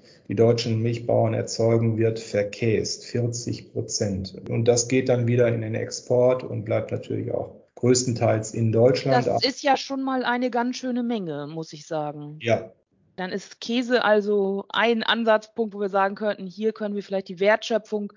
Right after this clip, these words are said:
Speaker 2: noch ein wenig erhöhen.
Speaker 1: Ja, zumal wir da auch deutliche Verbrauchszuwächse hatten. Das darf man nicht vergessen, auch in dem Corona-Jahr ist mehr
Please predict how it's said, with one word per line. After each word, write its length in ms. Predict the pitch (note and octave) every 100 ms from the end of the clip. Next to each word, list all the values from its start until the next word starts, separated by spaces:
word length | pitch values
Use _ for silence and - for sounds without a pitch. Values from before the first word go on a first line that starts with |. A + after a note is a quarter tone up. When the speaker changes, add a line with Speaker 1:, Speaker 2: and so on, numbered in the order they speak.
| - _
Speaker 2:
noch 320 | G3+ G3+ -
ein 220 | - G3+
wenig 260 | G3 G3+ F#3+
erhöhen. 640 | F#3+ G3 F3+ C#3 C3+ C#3 - _ -
Speaker 1:
Ja, 400 | A#2+ C#3+ A#2+ F#2+
zumal 580 | - C3+ C3+ D3 D#3+ C#3+
wir 180 | D3
da 240 | C#3+ C3+ -
auch 460 | B2+ C3+ C3+ - -
deutliche 500 | C3 C#3 E3+ D#3 D3
Verbrauchszuwächse 1600 | - A#2+ A2+ A#2+ D#3+ - - D#3+ D3 C3 B2 - A#2+ G#2+ G#2 -
hatten. 640 | - D3 B2+ G2+ F#2+ - -
Das 340 | G#2 - -
darf 220 | - B2+ C3
man 100 | B2+
nicht 120 | B2+
vergessen, 280 | A#2+ C3 B2+
auch 140 | C3+
in 100 | C#3
dem 160 | B2+ B2
Corona-Jahr 1080 | C3+ B2 D3 E3+ A#2 A2+ G#2+ A2 C#3+ - -
ist 460 | C#3+ C#3+ - - _
mehr 640 | A#2 A#2+ C3+ D3 D3+ D3